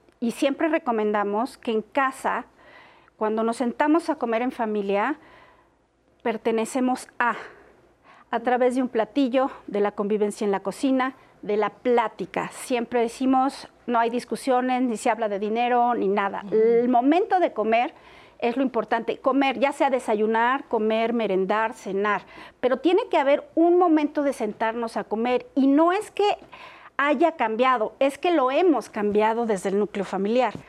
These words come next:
Speaker 1: ¿Por qué? Porque tenemos que salir a trabajar, porque somos muchos seres humanos, hay mucha, mucho movimiento en las ciudades, ya casi en todas. Entonces, este momento de comer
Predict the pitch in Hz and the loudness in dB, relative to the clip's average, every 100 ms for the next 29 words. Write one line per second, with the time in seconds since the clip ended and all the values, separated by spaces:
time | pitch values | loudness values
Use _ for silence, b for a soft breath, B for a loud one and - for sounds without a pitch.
0 | B B B B B - 247 240 349 381 | B B B B B -4 -2 0 0 0
1 | 320 - _ - 254 254 277 320 330 262 | -6 -20 _ -6 -4 -2 2 2 2 0
2 | 262 277 269 247 220 - 311 311 277 226 | 0 0 0 -2 -2 0 -2 0 -2 0
3 | 220 214 - - 269 262 247 247 - 254 | 0 -2 -8 -6 -4 -2 -2 -6 -6 -4
4 | 233 240 254 277 285 285 269 247 247 247 | -4 -2 -2 0 0 0 -2 -2 0 2
5 | 277 269 - 254 240 214 233 262 311 262 | 2 0 -2 0 2 2 0 0 0 2
6 | 208 226 233 262 208 - 196 220 240 240 | 2 0 0 0 -2 -2 -4 0 0 0
7 | 254 - - _ _ 196 220 220 220 - | -4 -6 -18 _ _ -4 -2 -2 -4 -2
8 | 170 - 220 214 226 - B B B B | -2 0 2 2 0 -4 B B B B
9 | B 269 269 339 370 - 339 427 539 494 | B -2 2 2 0 0 0 0 0 2
10 | 320 311 302 359 330 - - 202 214 226 | 4 4 2 2 0 -2 -2 0 2 2
11 | 240 | 0